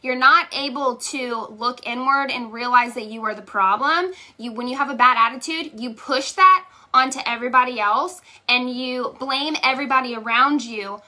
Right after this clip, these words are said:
for your lack thereof. Okay? So, no more bad attitudes, okay?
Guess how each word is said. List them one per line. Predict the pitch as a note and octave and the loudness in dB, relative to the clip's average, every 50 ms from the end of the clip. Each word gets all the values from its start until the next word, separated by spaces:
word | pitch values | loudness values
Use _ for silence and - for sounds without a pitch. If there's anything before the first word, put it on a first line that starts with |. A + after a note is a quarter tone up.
| _ _ | _ _
for | - C4+ C4 B3 B3 | -8 -2 -2 -2 -2
your | A#3+ A3+ A#3 B3 C4 C4+ C4+ C4+ C4 - | -2 -2 -2 0 2 2 2 2 0 -4
lack | A#3+ A#3 A#3+ A3+ A3+ A#3 - | -4 0 2 4 4 2 0
thereof. | - A3+ A3 G#3+ G3 - - C2 A#1+ - - _ _ _ _ _ _ _ _ _ _ _ _ _ _ - | -4 -6 -2 -2 -2 -2 -2 -6 -10 -12 -18 _ _ _ _ _ _ _ _ _ _ _ _ _ _ -20
Okay? | F#3+ F#3+ B3 A#3 A#3 B3+ C#4 C#4+ C#4 _ _ - - - _ | -12 -4 -2 0 0 0 0 -4 -6 _ _ -20 -20 -20 _
So, | - - - D4+ C4 G#3+ E3 E3+ F#3 _ _ _ D3 - _ C3 B2+ _ _ _ _ _ _ _ _ _ _ _ _ _ _ _ _ _ _ _ _ _ _ _ - - _ _ _ _ _ - | -12 -4 0 2 2 2 0 -2 -8 _ _ _ -20 -20 _ -20 -20 _ _ _ _ _ _ _ _ _ _ _ _ _ _ _ _ _ _ _ _ _ _ _ -20 -20 _ _ _ _ _ -10
no | B3 A#3+ C4 C#4+ D#4+ | -4 0 0 2 4
more | E4+ E4+ E4 | 4 4 4
bad | D#4 E4 D#4+ D4+ C#4+ C4+ C4 B3+ | 4 4 6 6 6 6 6 2
attitudes, | A#3+ A#3+ C#4 A#3 A#3 A#3+ C4+ - - - - - _ _ _ _ _ _ _ _ _ | -2 -6 -8 -8 -8 -8 -8 -10 -12 -16 -16 -18 _ _ _ _ _ _ _ _ _
okay? | - B3 A3 A3+ C4 D4+ D4 | -4 -2 0 0 0 -2 -4